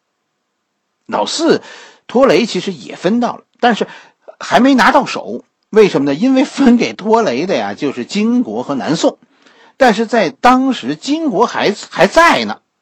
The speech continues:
是吧？还没灭，还没灭亡呢。那，那，那南宋那当时就，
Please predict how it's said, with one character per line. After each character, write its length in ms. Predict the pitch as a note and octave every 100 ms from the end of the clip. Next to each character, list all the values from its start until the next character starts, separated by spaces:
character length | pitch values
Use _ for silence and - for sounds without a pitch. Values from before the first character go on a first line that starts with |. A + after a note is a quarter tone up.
| _
是 140 | - E3
吧？ 80 |
还 180 | C#3 F3
没 220 | A3 F#3+
灭， 380 | C#4 C4+ C#3 G#2 -
还 140 | -
没 160 | F3+ B3+
灭 200 | B3 C#3+
亡 200 | G#2+ A#2+
呢。 80 | - - -
那， 140 | C3+ A#2
那， 100 | G2+
那 120 | F2+
南 280 | G#2+ A#2 F#3+
宋 320 | - D4 A#2+
那 80 | A2+
当 220 | C#3+ D#3+
时 120 | -
就， 180 | -